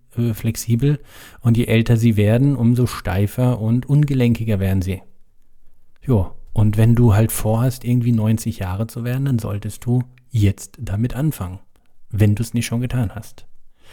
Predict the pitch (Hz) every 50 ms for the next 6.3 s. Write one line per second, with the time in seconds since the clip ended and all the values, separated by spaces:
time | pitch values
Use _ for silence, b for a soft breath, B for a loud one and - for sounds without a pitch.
0 | b b b 127 143 151 - - - - - - - - - b b b b b
1 | b b - - - - 143 151 - - - 156 139 123 113 127 135 120 131 123
2 | 123 120 120 - 120 110 - 113 107 110 131 143 156 151 156 151 143 - - -
3 | - - - 139 147 143 151 151 143 143 - - - - - - - - 135 131
4 | - 131 120 - - 131 135 131 127 120 - - - 123 123 123 123 123 117 -
5 | - - - - 143 117 104 - - - - 170 170 165 151 139 139 143 139 -
6 | 139 143 139 135 -